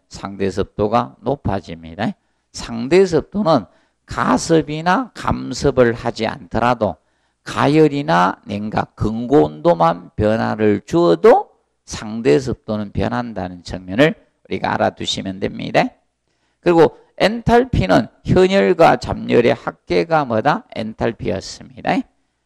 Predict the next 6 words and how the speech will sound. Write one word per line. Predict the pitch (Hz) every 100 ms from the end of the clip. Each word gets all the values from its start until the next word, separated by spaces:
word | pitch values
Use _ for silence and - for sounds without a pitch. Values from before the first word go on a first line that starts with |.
| _ -
그리고, | 127 143 170 165 - _ _ _
어, | - 101 101 92 -
현열은 | 170 190 196 196 139
상태 | 113 143 131 170 185
변화가 | 165 147 127 117 113 - _ _ _ _ 113 104 -
아닌 | 107 147 165